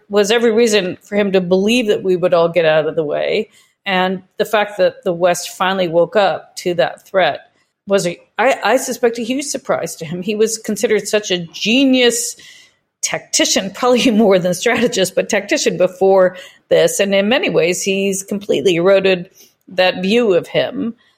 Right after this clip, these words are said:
Uh, but he's, you know, he's in so deep, I'm not sure how he gets himself out of that in terms of his own survival.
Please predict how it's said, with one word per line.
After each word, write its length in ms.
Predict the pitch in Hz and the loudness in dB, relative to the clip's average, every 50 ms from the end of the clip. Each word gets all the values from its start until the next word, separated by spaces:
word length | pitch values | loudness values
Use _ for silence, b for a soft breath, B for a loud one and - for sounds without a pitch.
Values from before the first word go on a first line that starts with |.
| _ _ _ | _ _ _
Uh, 220 | - 165 165 143 165 | -4 -4 -2 -2 0
but 240 | 175 202 196 196 - | 0 0 0 0 -6
he's, 360 | - - 233 226 202 - - _ | -8 -6 -4 -4 -4 -6 -6 _
you 80 | 262 | -2
know, 140 | 247 180 147 | 0 0 2
he's 340 | 170 190 190 - - - - _ | 0 0 -2 -4 -8 -10 -2 _
in 140 | 240 233 233 | 0 0 2
so 200 | 233 208 180 175 | 0 0 0 0
deep, 260 | 170 - 247 220 - | 0 -2 -2 0 0
I'm 160 | 180 185 208 | 0 0 0
not 160 | 208 202 165 | 0 -2 -2
sure 240 | - - 208 190 190 | -2 -2 0 0 0
how 240 | 185 - - 240 254 | -2 -2 -2 2 2
he 140 | 247 190 - | 2 0 0
gets 320 | - 156 151 156 - - | 0 -2 -2 -2 -6 -12
himself 420 | 165 170 160 - - 165 160 - | -10 -10 -6 -4 -2 -2 -2 -2
out 160 | - - 160 160 | -4 -4 -4 -4
of 80 | 160 - | -4 -4
that 180 | - - - - | -6 -6 -6 -8
in 80 | 185 175 | -12 -12
terms 320 | - - 196 180 175 - | -8 -8 -8 -6 -4 -4
of 100 | 170 156 | -6 -6
his 220 | - - 185 165 | -4 -6 -4 0
own 200 | 175 180 170 165 | 2 0 0 0
survival. 760 | 156 - 165 147 143 160 170 185 190 180 - - - - - | -2 -2 -4 -2 0 0 0 0 -2 -2 -4 -6 -6 -8 -8